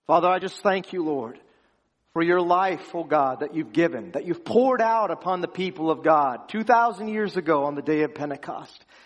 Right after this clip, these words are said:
And Lord, so many of us have walked in that Spirit. We've been filled with that Spirit, oh God. But help us, Lord, to avail ourselves of the very gift that you've placed within us.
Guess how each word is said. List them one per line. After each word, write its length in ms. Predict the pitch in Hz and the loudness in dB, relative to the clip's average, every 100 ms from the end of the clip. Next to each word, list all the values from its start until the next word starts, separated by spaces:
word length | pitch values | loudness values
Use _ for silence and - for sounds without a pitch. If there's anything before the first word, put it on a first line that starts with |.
| - - - | -20 -10 -2
And 120 | 165 | 4
Lord, 200 | 202 190 | 4 2
so 300 | - 226 247 | 2 0 2
many 240 | 233 240 | -2 -2
of 140 | 190 160 | 0 0
us 160 | 147 | -2
have 180 | 165 135 | -4 -4
walked 440 | 143 202 247 233 | 2 4 4 0
in 100 | 220 | -4
that 200 | 175 165 | -2 -2
Spirit. 380 | - 139 170 165 | -4 -4 0 0
We've 140 | 156 156 | 0 -2
been 140 | 151 | -4
filled 320 | - 226 240 | 4 4 4
with 80 | 226 | 0
that 160 | 180 - | -2 -2
Spirit, 380 | - 180 165 | -6 -2 0
oh 120 | 156 147 | -2 2
God. 260 | 151 151 | 4 4
But 160 | 160 135 | 0 2
help 320 | 190 294 277 | 2 2 0
us, 160 | 226 220 | -4 -2
Lord, 300 | 196 160 - - - | -2 -2 -4 -16 -4
to 160 | 220 185 | 2 2
avail 480 | 165 175 294 330 | 2 2 2 2
ourselves 580 | 294 269 - 254 226 185 | 2 0 0 0 0 -2
of 80 | 196 | -6
the 60 | 190 | -2
very 260 | 208 196 | 0 0
gift 300 | 196 233 233 | 0 -2 -2
that 120 | 220 | -4
you've 160 | 202 180 | -4 -4
placed 300 | 202 185 - | 0 0 -2
within 260 | 160 139 147 | -8 -8 -12
us. 340 | 135 - - | -16 -20 -20